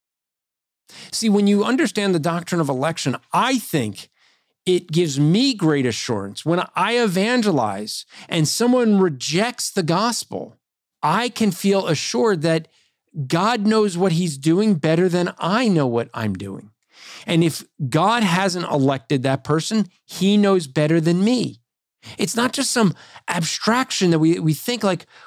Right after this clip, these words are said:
"Well, God doesn't, you know, God's just," and this is the way some will say it, "God picks some and damns others." No, actually, we're all damned. <laughs> It's just that he picks some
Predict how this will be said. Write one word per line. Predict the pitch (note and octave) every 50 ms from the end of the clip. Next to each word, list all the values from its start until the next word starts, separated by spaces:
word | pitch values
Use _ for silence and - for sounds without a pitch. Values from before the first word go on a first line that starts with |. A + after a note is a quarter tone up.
| - -
"Well, | G3+
God | D#3+ D3 G#3 A3 B3 B3
doesn't, | G#3 A3+ A3 G#3 G#3+ G3+ G3 G3 G3
you | G#3 G3+
know, | F#3
God's | E3+ G#3+ A3+ A#3 F#3+ E3+
just," | F#3 F3 - - _ - - - - - - _ _ - - E3 -
and | - - F3+
this | G#3+ A3+ -
is | B3+ A3
the | G3+ G#3
way | G3 G3+ F#3+
some | E3+ - - G#3 G3 F#3
will | F3 D3+
say | - - A#3+ A3 F3
it, | C#3+ - - -
"God | - F#3 F3+ F3 C#3+ - -
picks | - A3+ A3 - -
some | - - A3 G3+ G3 F#3 F3+ -
and | - F3 D3+ C#3+ D3 C3+ - _ _ _ _ _ _ _ _ -
damns | F3 E3+ F#3 F#3 F3 D#3+ D3
others." | G3 A3+ A3+ F3+ B2 - - - - - - - _ _ _ _ _ _ _ _ _ _ _ _ _ -
No, | - F#3+ F#3
actually, | G3 G#3 - - G3
we're | E3+ D#3 D#3+ D#3+ E3+
all | - -
damned. | D3 C3+ B2 G#2+ G2 G2 - - -
<laughs> | - - - C6 - - C6 C6 - - - - - - - - - - -
It's | - D#3+ D3 -
just | - G3+ F3+ -
that | - F#3+ E3
he | E3+
picks | - - - G#3 G#3+ G#3+ -
some | - - F3+ D3+ D3 C3+